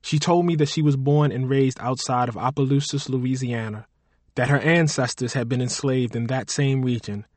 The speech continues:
and that as a consequence of that enslavement, a fear echoed down through the ages. "It first became clear when I was four," she told me. My mother and I were going into the city. We got on the Greyhound bus. I was behind my mother.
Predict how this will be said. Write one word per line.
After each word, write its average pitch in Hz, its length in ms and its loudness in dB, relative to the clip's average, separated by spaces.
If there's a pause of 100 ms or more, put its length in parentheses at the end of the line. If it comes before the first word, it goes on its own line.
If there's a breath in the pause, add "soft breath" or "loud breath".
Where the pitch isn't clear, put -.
and 123 160 -2
that 127 140 0
as 131 120 0
a 135 60 -4
consequence 143 640 -2
of 113 80 -6
that 123 180 -2
enslavement, 120 720 -4 (260 soft breath)
a 113 120 -8
fear 143 400 4
echoed 123 360 -6
down 120 300 -2
through 120 160 -6
the 113 180 -6
ages. 107 540 -8 (560)
"It 139 140 -2
first 156 320 4
became 151 340 2
clear 147 320 4
when 117 140 -2
I 117 100 0
was 127 180 -2
four," 127 300 0
she - 180 -8
told 110 300 -6
me. 110 180 -10 (1300)
My 135 140 6
mother 151 320 6
and 147 160 6
I 139 100 4
were 131 140 0
going 131 280 0
into 131 220 -2
the 135 80 -4
city. 104 460 -6 (400)
We 127 100 -2
got 131 220 4
on 139 120 4
the 131 60 -2
Greyhound 127 580 -2
bus. 113 440 -6 (480)
I 143 140 6
was 147 160 2
behind 143 440 2
my 117 140 -4
mother. 107 360 -8